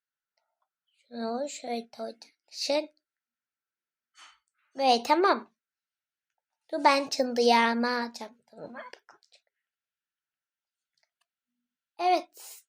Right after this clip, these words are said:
bir şey deneyeceğiz arkadaşlar. Şimdi ben hiç kullanmayı bilmediğim bir makineyi alacağım. Hello Kitty makinesi nerede ya? Bu değil bu arada. Heh,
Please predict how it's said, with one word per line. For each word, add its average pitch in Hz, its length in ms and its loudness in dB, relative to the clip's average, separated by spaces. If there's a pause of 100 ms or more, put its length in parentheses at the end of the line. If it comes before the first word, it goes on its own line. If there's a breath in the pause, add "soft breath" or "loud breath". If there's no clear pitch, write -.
(260)
bir 277 120 -8
şey 285 340 4
deneyeceğiz 226 420 -2
arkadaşlar. 220 840 -8
Şimdi 233 540 -4 (880)
ben 359 340 4 (280)
hiç - 400 -2
kullanmayı 262 760 2
bilmediğim 247 560 -6
bir 247 60 -10
makineyi 269 720 -8
alacağım. 262 680 -10 (920)
Hello 220 300 -10
Kitty - 240 -20
makinesi - 560 -20
nerede - 380 -10
ya? 233 360 -10 (1000)
Bu 233 60 -20
değil 226 200 -2
bu 202 80 4
arada. 240 360 -2
Heh, - 280 -16